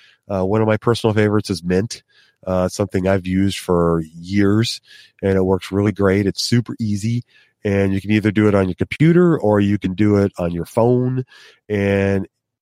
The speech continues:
it connects to your bank accounts. It updates automatically. You can keep track of where your money's going all the time, which is awesome. And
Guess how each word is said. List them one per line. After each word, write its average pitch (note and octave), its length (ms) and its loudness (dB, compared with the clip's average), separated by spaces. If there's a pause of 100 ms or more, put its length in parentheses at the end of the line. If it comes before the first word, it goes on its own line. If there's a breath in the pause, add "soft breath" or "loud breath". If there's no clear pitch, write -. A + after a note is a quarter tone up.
(100)
it G2+ 100 -8
connects A2+ 320 -4
to A2+ 80 -2
your A2+ 60 2
bank A2+ 220 0
accounts. A#2+ 640 -2
It F#2+ 340 0 (120)
updates A2 420 -2
automatically. A2+ 800 0 (340 loud breath)
You F#2+ 100 -8
can G2 100 -6
keep - 220 -6
track G#2 300 -2
of F#2 100 -6
where F#2+ 140 0
your F#2 120 2
money's G2 320 -2
going G#2+ 340 2
all F#2 140 0
the E2+ 80 -8
time, A#2+ 460 -2
which G2 180 -6
is D#2+ 160 -10
awesome. C3 480 -2 (520 loud breath)
And G#2 840 0